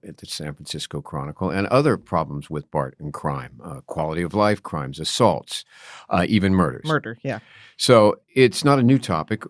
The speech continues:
Speaker 1: And, uh, uh, uh, a couple of weeks back, uh, they got a new police chief. Uh, the acting chief became the police chief, and they held the perfunctory press conference,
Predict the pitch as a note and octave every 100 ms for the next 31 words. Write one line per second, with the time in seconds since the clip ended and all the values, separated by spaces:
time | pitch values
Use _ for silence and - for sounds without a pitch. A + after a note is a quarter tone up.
0 | - A#2 A2+ G#2+ A2 G#2+ G#2 G2+ - F#2+
1 | F2 D#2 - B2+ F#2 - _ - - -
2 | E3 E3 D#3 - - - D#2+ C#3 _ _
3 | C3 G#2+ G#2+ - D3+ B2 C3+ C3 C#3 C#3
4 | - B2+ C#3+ F3+ - - - - - _
5 | - F2+ E2 D#2+ E2 F2 E2+ F#2 - G#2
6 | - F#2+ A2 - E3 E3 B2 F2 D#2 C#2
7 | C#2+ - C2+ C#2 G#2 B2 B2 C#3 - -
8 | - - G#2 B2 A2 - A#2 - G#2 -
9 | G#2+ - - C3+ D3 - E2 D2 - -
10 | -